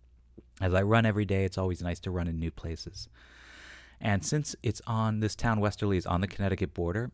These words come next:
the border is actually at the very center of town. So you get to run in two states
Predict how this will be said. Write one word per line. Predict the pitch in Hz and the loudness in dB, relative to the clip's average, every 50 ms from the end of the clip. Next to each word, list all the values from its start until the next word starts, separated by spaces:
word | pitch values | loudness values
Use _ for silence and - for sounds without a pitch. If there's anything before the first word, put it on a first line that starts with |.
| - - | -12 -10
the | - 90 87 | -4 -4 -4
border | 78 - 104 110 117 135 123 | 0 4 4 6 6 6 2
is | 104 - | 2 0
actually | - 95 90 - - 104 | -2 -2 -2 0 0 -2
at | 87 - | 0 0
the | 92 | 0
very | 80 90 85 87 90 | 2 4 4 4 2
center | - - 101 90 85 85 | 2 0 0 0 0 -2
of | 80 - | -2 -4
town. | - 90 90 90 92 104 107 - - - - - - - - - - - - - | -4 -2 -2 0 0 -2 -4 -6 -10 -16 -18 -18 -18 -20 -20 -20 -20 -20 -20 -16
So | - - 101 92 87 87 87 85 82 | -4 0 4 6 6 6 6 4 4
you | 87 87 87 | 2 -2 0
get | 85 101 95 - | 0 0 0 2
to | - 113 110 98 | 2 2 2 4
run | 101 104 104 | 4 4 4
in | 107 104 98 | 4 4 2
two | 92 - - 120 | 2 0 -2 -2
states | 117 - - 175 - - - - - - | -2 -2 -2 -2 -2 -2 -4 -6 -6 -4